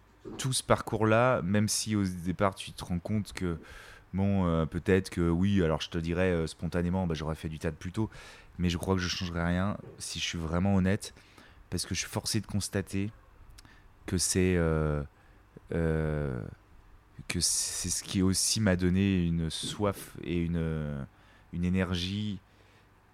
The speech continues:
et une interrogation sur, euh, sur le développement, euh, personnel, le humain, relationnel, euh, que j'aurais jamais eu autrement,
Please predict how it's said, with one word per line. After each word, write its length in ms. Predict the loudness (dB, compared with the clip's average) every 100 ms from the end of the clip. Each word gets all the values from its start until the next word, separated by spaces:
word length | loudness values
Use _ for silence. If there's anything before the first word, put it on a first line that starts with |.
| -2 4
et 240 | 6 6
une 100 | 6
interrogation 840 | 4 2 2 4 2 0 0 0
sur, 360 | -2 -4 -2 0
euh, 380 | 0 0 0 -2 -4 -8 -10 -10 -10 -10
sur 200 | -4 -2
le 60 |
développement, 840 | 0 0 2 0 0 0 0 0 -2
euh, 240 | -2 -4 -6 -6
personnel, 680 | -8 -6 -4 -2 0 0 0
le 320 | 0 0 0
humain, 560 | -2 0 0 0 0 0
relationnel, 760 | 0 0 0 -2 0 0 -2 -6 -18 -20 -20 -20 -20 -6
euh, 480 | -2 0 0 -2 -4 -6
que 80 | -6
j'aurais 220 | 0 2
jamais 260 | 2 2 2
eu 100 | 2
autrement, 600 | 2 0 -4 -2 -2